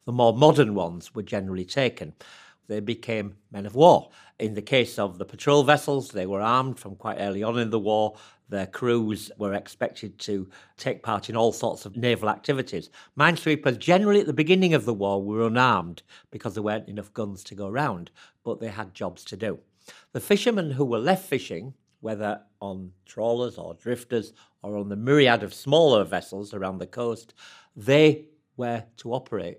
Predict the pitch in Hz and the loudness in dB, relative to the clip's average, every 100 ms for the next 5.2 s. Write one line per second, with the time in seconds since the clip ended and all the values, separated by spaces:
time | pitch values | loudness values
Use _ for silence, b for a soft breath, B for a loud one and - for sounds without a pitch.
0 | _ - 101 98 - 98 95 - _ 101 | _ -18 -10 -10 -8 -10 -12 -16 _ -12
1 | 98 98 92 95 90 90 95 - 98 92 | -6 -6 -6 -10 -12 -14 -16 -12 -10 -10
2 | - b b _ - 127 175 160 160 - | -12 b b _ -4 2 4 4 2 0
3 | 165 165 - 92 B B - 190 190 190 | -2 -2 -6 -8 B B -2 2 4 4
4 | 185 185 180 135 143 156 147 160 196 165 | 2 0 0 -4 0 2 6 10 10 10
5 | 113 92 | 8 4